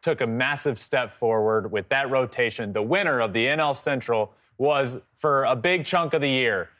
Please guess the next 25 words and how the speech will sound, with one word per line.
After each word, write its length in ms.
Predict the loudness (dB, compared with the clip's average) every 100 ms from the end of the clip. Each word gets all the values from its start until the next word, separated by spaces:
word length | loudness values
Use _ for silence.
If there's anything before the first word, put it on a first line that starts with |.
| -4
the 100 | -4
Cincinnati 580 | -2 -4 -2 -2 0 0
Reds. 360 | 0 -2 -6
And 100 | -4
I 80 | -2
think 160 | -2 -4
we're 80 | -2
gonna 140 | 0
be 100 | 0
able 140 | 2
to 60 | 2
look 200 | 0 0
back 240 | -2 -2
and 100 | -8
say 220 | -4 -2 -2
that. 200 | -6 -4
I 120 | 0
will 140 | 0 0
take 300 | -2 -4 -2
over 360 | 0 2 2 0
eighty-one 440 | 0 0 0 0
and 80 | 0
a 40 |
half 280 | -2 -4 -4
wins. 300 | -4 -4 -4